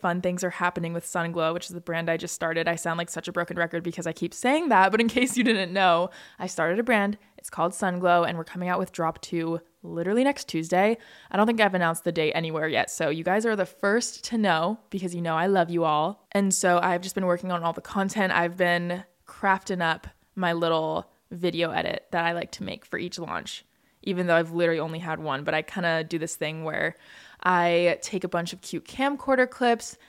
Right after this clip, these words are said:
and then I piece it together to a song that I like and, I don't know, kinda try to tell a story with it and show all the products off. So I've been having a lot of fun with that. Been feeling very creative. I've been a little scatterbrained <laughs> recently. I feel like when I have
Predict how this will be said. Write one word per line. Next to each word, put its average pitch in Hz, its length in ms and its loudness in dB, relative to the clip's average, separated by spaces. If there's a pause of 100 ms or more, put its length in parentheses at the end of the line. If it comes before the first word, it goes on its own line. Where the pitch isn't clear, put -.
(140)
and 196 100 -2
then 190 80 4
I 180 60 4
piece 185 280 -6
it 170 80 -8
together 170 380 2
to 160 540 -4
a 175 40 -10
song 175 360 -2
that 175 100 0
I 165 120 0
like 160 520 -2
and, 160 440 -6
I 269 40 0
don't 311 80 0
know, 185 80 2
kinda 185 340 0
try - 160 -2
to 156 80 0
tell 160 220 -2
a 156 60 -2
story 156 320 -2
with 160 180 -6
it - 160 -4
and 170 140 -6
show - 160 -4
all - 60 -2
the - 80 -8
products - 360 -8
off. - 160 0
So - 120 -4
I've 170 120 -2
been 170 100 -8
having 170 220 -6
a 165 40 -8
lot 165 140 -2
of 185 60 -6
fun 226 140 2
with 262 140 -2
that. 175 300 6 (300)
Been 185 160 -6
feeling 175 360 -2
very 175 260 -2
creative. 196 800 -2 (160)
I've 208 180 4
been 214 140 4
a 240 60 4
little 220 220 4
scatterbrained 180 720 0
<laughs> 214 120 -2
recently. 226 580 -2 (300)
I 190 80 -6
feel 190 160 0
like 185 160 4
when 180 120 2
I 175 60 2
have 170 460 0